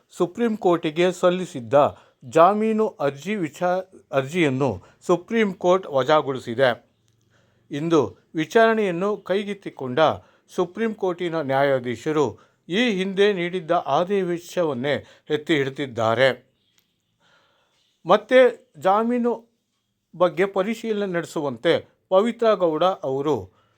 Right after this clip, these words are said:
ಜಾಮೀನು ಅರ್ಜಿಯನ್ನು ಸಲ್ಲಿಸಿದ್ದರು. ಆದರೆ ಇಂದು ವಿಚಾರಣೆ ನಡೆಸಿದ ನ್ಯಾಯಾಧೀಶರು ಅರ್ಜಿಯನ್ನು ತಿರಸ್ಕರಿಸಿದ್ದಾರೆ.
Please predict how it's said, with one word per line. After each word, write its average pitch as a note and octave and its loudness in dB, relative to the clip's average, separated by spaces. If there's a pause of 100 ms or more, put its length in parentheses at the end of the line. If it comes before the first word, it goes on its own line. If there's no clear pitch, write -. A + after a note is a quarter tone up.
(120)
ಜಾಮೀನು A3 2
ಅರ್ಜಿಯನ್ನು E3 -4
ಸಲ್ಲಿಸಿದ್ದರು. C#3 -4 (220)
ಆದರೆ B2 -2 (160)
ಇಂದು D#3 0
ವಿಚಾರಣೆ G#3 0
ನಡೆಸಿದ D#3 -4
ನ್ಯಾಯಾಧೀಶರು D3 -4 (300)
ಅರ್ಜಿಯನ್ನು E3+ 0
ತಿರಸ್ಕರಿಸಿದ್ದಾರೆ. D3 -2